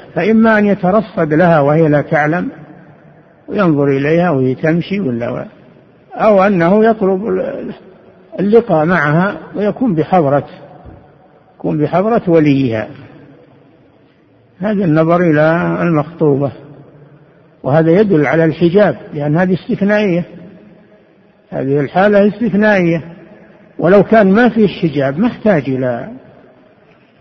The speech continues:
أن يروح للشارع ويشوف هذا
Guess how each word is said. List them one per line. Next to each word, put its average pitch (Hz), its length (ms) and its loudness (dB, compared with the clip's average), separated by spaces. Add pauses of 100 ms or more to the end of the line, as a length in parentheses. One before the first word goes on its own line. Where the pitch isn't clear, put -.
(540)
أن 226 140 2
يروح 208 240 6
للشارع 185 540 0
ويشوف 156 400 0
هذا 131 260 -10